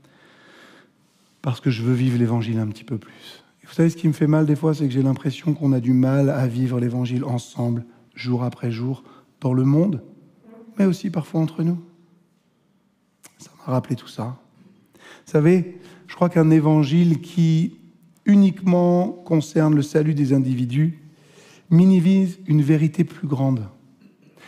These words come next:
Une vérité plus grande selon laquelle Christ a été crucifié et ressuscité pour réconcilier toutes choses avec lui-même et pour vaincre toutes les formes de péché et de mort. J'espère ne pas vous choquer,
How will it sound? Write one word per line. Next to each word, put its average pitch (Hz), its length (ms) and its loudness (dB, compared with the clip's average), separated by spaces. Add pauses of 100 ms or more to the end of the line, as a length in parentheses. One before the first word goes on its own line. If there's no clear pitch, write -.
(200)
Une 170 100 6
vérité 185 380 2
plus 185 180 0
grande 196 260 4
selon 156 300 2
laquelle 175 500 2 (220)
Christ 214 400 0
a 160 80 4
été 156 220 2
crucifié 170 800 -2
et 147 60 2
ressuscité 160 840 -2 (320)
pour 123 240 0
réconcilier 156 1120 0
toutes 233 220 -2
choses 135 760 -2 (460)
avec 123 380 -2
lui-même 123 440 -2 (340)
et 147 80 2
pour 143 200 0
vaincre 139 260 0
toutes - 220 -10
les 156 100 0
formes 143 260 0
de 123 80 -2
péché 131 560 -4 (260)
et 123 100 -4
de 110 120 -2
mort. 104 460 -6 (1700)
J'espère 233 400 2
ne 208 100 4
pas 165 140 2
vous 143 120 -2
choquer, 147 500 -4